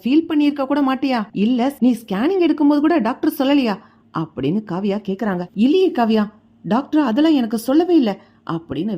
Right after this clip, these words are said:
வேகமா அந்த ஸ்கேனிங் ரிப்போர்ட்டை வாங்கி புரட்டி புரட்டி பாக்குறாங்க. அதுல போட்டிருக்க எல்லா வார்த்தைகளையும் படிச்ச உடனே, "ஆமா, ட்வின்ஸ் தான் இருக்கு" அப்படின்னு தமிழ்ச்செல்வி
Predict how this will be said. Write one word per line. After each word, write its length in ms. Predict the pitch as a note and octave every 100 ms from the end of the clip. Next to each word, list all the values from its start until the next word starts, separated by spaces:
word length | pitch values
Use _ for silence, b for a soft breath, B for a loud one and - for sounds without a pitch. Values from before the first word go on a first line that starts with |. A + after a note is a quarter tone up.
| C#3
வேகமா 380 | G#3 C#4 F3+ G#3+
அந்த 180 | F3+ D3
ஸ்கேனிங் 380 | D3 D#3 A#3+ A3+
ரிப்போர்ட்டை 280 | D#3+ F3 E3
வாங்கி 300 | D#3 F#3+ E3 E3 B B -
புரட்டி 340 | F#3 C#4+ D4
புரட்டி 320 | B3 F3+ A3 D4
பாக்குறாங்க. 460 | F#3 G3 G#3 F3+ F3 b b b
அதுல 280 | G3 F3+ F3 F3
போட்டிருக்க 360 | G3+ A3 G#3+ G3
எல்லா 240 | D#3+ G3 C#4+ G#3+
வார்த்தைகளையும் 480 | G#3+ A#3 G#3+ G#3+ A3
படிச்ச 220 | A3+ -
உடனே, 220 | G#3 F#3+ F#3+ b b b
"ஆமா, 360 | F3+ C#4 E4 A#3 A#3+
ட்வின்ஸ் 360 | A#3+ D#4 F4
தான் 180 | D#4 D#4
இருக்கு" 320 | B3+ C#4 A3 B3+ G#3+ b b -
அப்படின்னு 520 | E3+ - D3+ G3+ G3+ G3+
தமிழ்ச்செல்வி 560 | F3 F#3+ C#4+ C#4+ G3 G#3